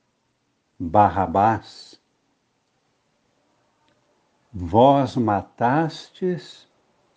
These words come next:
o autor da vida, mas Deus o ressuscitou dos mortos, e disso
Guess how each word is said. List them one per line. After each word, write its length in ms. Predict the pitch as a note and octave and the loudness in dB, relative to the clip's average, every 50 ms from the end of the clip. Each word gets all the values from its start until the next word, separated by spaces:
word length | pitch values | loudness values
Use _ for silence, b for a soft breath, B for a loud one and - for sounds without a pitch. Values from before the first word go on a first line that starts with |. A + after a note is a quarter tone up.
| _ _ _ _ _ _ _ | _ _ _ _ _ _ _
o 180 | C#3 B2 A2 A2+ | 2 4 6 6
autor 840 | A2 G#2+ G2+ F2+ - - _ _ _ - B2+ C3 C#3 C#3 B2 F2+ F2+ | 6 4 4 2 -2 -8 _ _ _ 0 2 2 4 2 0 -4 -8
da 220 | F2 G2+ F#2+ F2+ | -8 -8 -8 -8
vida, 640 | E2 - F#2+ A2+ B2+ A#2 G2+ F2+ F#2+ F2+ F2 E2+ - _ _ _ _ _ _ _ _ _ _ _ _ _ _ _ _ _ _ _ _ _ _ _ _ _ _ _ | -8 -4 -2 -2 0 -2 -2 -4 -4 -6 -6 -10 -16 _ _ _ _ _ _ _ _ _ _ _ _ _ _ _ _ _ _ _ _ _ _ _ _ _ _ _
mas 480 | - A2+ G#2+ G2+ F#2 - - - - - | 0 0 0 0 0 -4 -12 -16 -18 -16
Deus 1120 | E2+ E2 G2+ A2+ B2 C3 C3 C3 C3+ C#3 C3+ C3+ C3 B2+ B2 A2+ - - - - - - _ _ _ _ _ _ _ _ _ _ _ _ _ _ | -6 0 2 4 4 4 4 4 4 2 2 0 0 -2 -6 -8 -16 -20 -20 -20 -20 -20 _ _ _ _ _ _ _ _ _ _ _ _ _ _
o 200 | - D3 D#3 C3+ | 4 6 6 6
ressuscitou 1800 | G2+ F#2 G#2 G#2+ G2+ F#2 - - - - - F3 F3+ D#3 - - - - A2+ F#2+ F2+ - _ _ _ - A2+ A#2 A#2+ B2+ B2+ C3 B2 B2 - _ _ _ _ _ _ | 4 0 -2 -4 -4 -4 -6 -14 -20 -14 -10 -8 -8 -8 -10 -14 -14 -12 -10 -10 -10 -12 _ _ _ -4 -2 0 2 2 2 0 0 -2 -6 _ _ _ _ _ _
dos 380 | G#2+ F#2+ G#2+ B2 A#2 A#2+ - - | -6 0 2 2 2 2 -2 -4
mortos, 1040 | F#2+ F2 F#2+ G2+ G#2 G#2 G2+ - - _ _ - F#2+ E2+ E2 - - - _ _ _ _ _ _ _ _ _ _ _ _ _ _ _ _ _ _ _ _ _ _ | -4 -2 0 2 2 2 0 -2 -10 _ _ -14 -14 -14 -14 -18 -20 -20 _ _ _ _ _ _ _ _ _ _ _ _ _ _ _ _ _ _ _ _ _ _
e 160 | - A2+ G#2 E2+ | 0 2 2 0
disso 800 | D2+ D#2+ F#2+ C#3+ G3+ G#3+ G3 - - - - G#3+ G#3 G#3+ G3+ | 0 0 0 2 2 2 -2 -6 -14 -14 -10 -8 -8 -8 -8